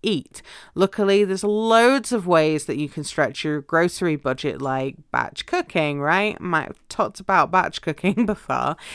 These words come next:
Um, that's a great way to stretch your grocery budget. But you wanna be recording your average grocery spend. So look at those last three months and average the amount that you were spending at the grocery store.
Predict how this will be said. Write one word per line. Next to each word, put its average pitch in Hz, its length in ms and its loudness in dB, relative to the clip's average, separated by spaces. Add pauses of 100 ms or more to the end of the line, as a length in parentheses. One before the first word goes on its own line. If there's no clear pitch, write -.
(200)
Um, 160 220 4
that's 170 240 2
a 185 60 -2
great 151 340 -2
way 143 220 0
to 143 240 -8
stretch - 400 -4
your 143 100 -2
grocery 214 460 2
budget. - 440 -10 (300)
But 214 60 4
you 233 80 4
wanna 320 240 6
be 339 100 6
recording 208 760 2
your 175 200 0
average 170 480 0
grocery 170 480 0
spend. 139 420 -6
So 175 160 0
look 214 280 2
at 311 80 -6
those 196 260 0
last 175 320 2
three 208 180 -2
months 143 360 -4
and 165 160 -6
average 165 500 -2
the 214 160 -2
amount 151 360 0
that 151 100 -6
you 147 120 -4
were 139 120 -4
spending 139 560 -4
at 143 180 -8
the 151 80 -6
grocery 185 540 0
store. - 400 -8